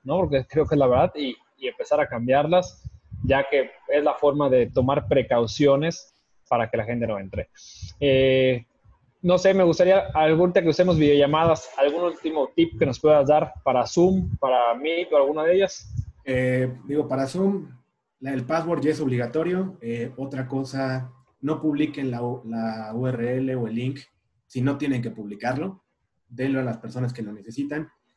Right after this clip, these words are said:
Speaker 2: Revisen constantemente quién está conectado, porque a lo mejor al principio de la conferencia estaban quien debían estar, pero a la mitad no lo sabemos.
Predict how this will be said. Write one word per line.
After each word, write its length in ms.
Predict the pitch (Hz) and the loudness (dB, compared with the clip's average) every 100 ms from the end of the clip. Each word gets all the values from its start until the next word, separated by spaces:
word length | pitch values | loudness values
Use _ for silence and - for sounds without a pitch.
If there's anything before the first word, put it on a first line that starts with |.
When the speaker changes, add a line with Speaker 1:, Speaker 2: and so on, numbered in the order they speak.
| _ | _
Speaker 2:
Revisen 380 | 143 156 190 190 | -2 2 2 0
constantemente 720 | 180 135 170 170 165 170 165 | -2 -4 -6 -6 -4 -4 -6
quién 140 | 156 151 | -6 -6
está 160 | 156 | -8
conectado, 480 | 151 123 143 143 123 | -8 -6 -4 -6 -4
porque 400 | 117 113 120 120 | -8 -10 -8 -6
a 60 | 120 | -6
lo 100 | 127 | -6
mejor 320 | 123 147 151 | -6 -4 -6
al 140 | 143 | -6
principio 300 | 123 127 147 | -8 -10 -6
de 100 | 123 | -6
la 60 | 117 | -6
conferencia 560 | 117 131 135 135 135 - _ _ - | -10 -8 -8 -6 -8 -10 _ _ -18
estaban 420 | 127 139 143 139 | -8 -4 -2 -4
quien 200 | 131 117 | -6 -4
debían 260 | 113 123 127 | -2 -2 -4
estar, 400 | 127 131 131 _ _ _ _ - | -4 -8 -8 _ _ _ _ -10
pero 140 | 120 | -4
a 20 | 120 | -2
la 80 | |
mitad 280 | 120 123 147 | -2 -2 -2
no 80 | 147 | -2
lo 100 | 139 | -4
sabemos. 520 | 131 135 123 113 - | -2 -2 -2 -6 -16